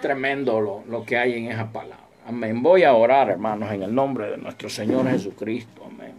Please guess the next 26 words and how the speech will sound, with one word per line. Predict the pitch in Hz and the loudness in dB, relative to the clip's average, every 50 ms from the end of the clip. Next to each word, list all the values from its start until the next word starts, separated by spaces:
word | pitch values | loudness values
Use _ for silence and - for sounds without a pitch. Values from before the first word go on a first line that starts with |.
| - | -14
Voy | - - - 113 | -12 -12 -10 -12
a, | - - - - - - - - - - - - - - - - - - _ _ _ _ _ _ - - | -12 -16 -20 -20 -20 -20 -20 -20 -20 -20 -20 -20 -20 -20 -20 -20 -20 -20 _ _ _ _ _ _ -12 -4
nos | 127 143 135 135 | 0 2 4 4
humillamos | 143 143 143 147 165 190 202 208 208 196 175 151 | 6 6 6 6 8 8 8 6 6 4 4 4
ante | 147 139 131 113 - 131 | 4 2 0 0 -2 -4
el | 113 | -4
Señor. | 110 - 127 123 135 151 156 160 160 147 - - - - - - - _ _ - - - | -2 -4 -4 -2 0 0 0 -2 -2 -4 -8 -14 -20 -20 -20 -20 -20 _ _ -20 -18 -16
Vamos | - - - 143 127 | -14 -8 -4 -2 2
a | 120 117 | 4 4
darle | 123 127 127 131 123 110 | 4 6 6 4 4 4
gracias. | 110 107 107 113 113 110 - 98 92 - 92 | 2 2 2 0 0 -2 -6 -10 -14 -14 -14
Amén. | 95 98 101 107 110 113 110 110 - - - - _ _ _ - - - - _ _ _ _ _ _ - _ _ _ - - _ - - - - - - _ - - | -12 -10 -8 -8 -8 -8 -8 -12 -16 -20 -20 -20 _ _ _ -20 -20 -20 -20 _ _ _ _ _ _ -20 _ _ _ -20 -20 _ -20 -20 -20 -20 -20 -20 _ -12 -6
Gracias | 107 110 123 131 123 113 110 - 107 - - | -2 0 2 2 2 0 -2 -6 -8 -8 -8
por | - - - 107 110 | -10 -10 -6 -6 -6
este | 110 110 - - 110 92 | -6 -8 -6 -4 -4 -4
día. | 85 92 95 98 95 87 - | -4 -6 -4 -4 -4 -4 -6
Padre, | - - 143 165 180 190 160 131 123 | -2 2 4 4 6 6 6 4 4
en | 117 117 | 2 0
el | 117 117 | 0 0
nombre | 135 156 170 170 143 110 107 104 | 2 0 2 2 2 2 2 0
de | 104 | 0
nuestro | 104 101 - - - 110 107 | -4 -6 -8 -8 -8 -8 -6
Señor | 113 110 107 120 135 135 120 | -4 -4 -2 -2 -2 -2 -2
Jesucristo, | 120 110 110 104 95 - 143 127 131 117 117 - 104 90 87 - | -2 -4 -4 -6 -4 -2 2 2 2 2 0 -4 -6 -6 -6 -2
Padre | 117 113 120 120 107 98 87 87 | 0 0 2 2 0 -2 -4 -6
Celestial, | - - 92 78 73 60 - - - - - - 65 - | -10 -12 -14 -14 -14 -16 -16 -18 -18 -18 -18 -18 -18 -20